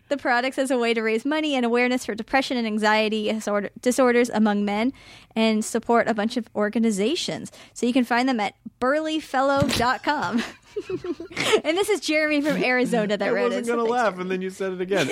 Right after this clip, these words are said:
Speaker 2: I support what they're doing. I just, the
Speaker 1: I
Speaker 2: name makes me giggle.
Speaker 1: But I, I think that's great. I love that.
Speaker 2: <laughs> Say it one more time.
Speaker 1: Burly Fellow. <laughs>
Speaker 2: Uh, I snorted.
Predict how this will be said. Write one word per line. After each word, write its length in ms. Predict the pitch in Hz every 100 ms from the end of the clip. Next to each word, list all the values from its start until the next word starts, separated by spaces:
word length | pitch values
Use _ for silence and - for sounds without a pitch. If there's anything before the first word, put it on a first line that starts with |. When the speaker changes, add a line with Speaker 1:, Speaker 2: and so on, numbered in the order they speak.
| 523
Speaker 2:
I 160 | 160
support 400 | 170 190 - 202
what 160 | 196 190
they're 140 | 180
doing. 420 | 165 175 139 127 127
I 120 | -
just, 240 | 123 143 -
the 60 | 190
Speaker 1:
I 200 | 294 285
Speaker 2:
name 220 | 151 151
makes 220 | 139 127
me 80 | 139
giggle. 340 | 139 127 101 -
Speaker 1:
But 100 | -
I, 60 | 480 453
I 120 | 415
think 120 | 427
that's 140 | 247 233
great. 300 | 247 214 - -
I 100 | 226
love 240 | 208 -
that. 240 | 104 -
Speaker 2:
<laughs> 0 |
Say 180 | 202 156
it 20 | 143
one 100 | 110
more 140 | 110
time. 260 | - 117 - _
Speaker 1:
Burly 380 | - 262 254 214
Fellow. 260 | 233 - -
<laughs> 1000 | - 254 - - 339 359 349 427 330 - - - - - - - - - - _ _ _ 190 - 135 - 135 151 _
Speaker 2:
Uh, 800 | 285 311 311 311 294 285 285 269
I 60 | 262
snorted. 540 | - 254 254 247 185